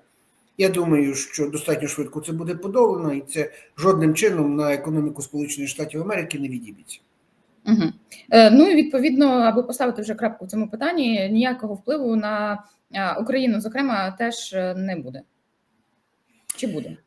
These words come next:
Speaker 1: Україна не отримує від Сполучених Штатів Америки жодної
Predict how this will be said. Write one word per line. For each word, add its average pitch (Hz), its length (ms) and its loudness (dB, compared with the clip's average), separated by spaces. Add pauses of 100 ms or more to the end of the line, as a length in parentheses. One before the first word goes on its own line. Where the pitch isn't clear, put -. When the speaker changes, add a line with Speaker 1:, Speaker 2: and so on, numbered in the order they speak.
Speaker 1:
Україна 233 800 4
не 220 260 6
отримує 139 580 0
від - 160 -6
Сполучених 135 640 -6
Штатів 117 440 -8
Америки 269 540 -8 (1080)
жодної 196 640 0